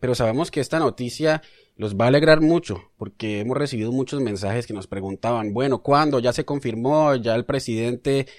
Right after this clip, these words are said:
Duque amplió la resolución? Pues bueno, aquí está, aquí está el paso a paso, aquí está la información y seguimos como siempre pendientes de informarles lo que sepamos.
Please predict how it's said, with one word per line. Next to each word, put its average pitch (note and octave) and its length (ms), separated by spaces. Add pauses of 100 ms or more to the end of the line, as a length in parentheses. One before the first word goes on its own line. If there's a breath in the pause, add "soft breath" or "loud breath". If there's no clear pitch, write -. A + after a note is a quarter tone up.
Duque C#3 380
amplió A#2+ 460
la C3+ 80
resolución? C3+ 540
Pues G#2+ 120
bueno, A2+ 200
aquí F#2+ 140
está, G#2+ 260 (280 soft breath)
aquí - 200
está A2 160
el A#2 80
paso B2 200
a A2+ 60
paso, D3+ 220
aquí A#2+ 100
está A#2+ 160
la B2 60
información B2 500
y D3 60
seguimos A2 360
como A2 200
siempre G2+ 300
pendientes G2 600
de G#2+ 80
informarles F#2+ 500
lo A#2+ 240
que G2 120
sepamos. - 720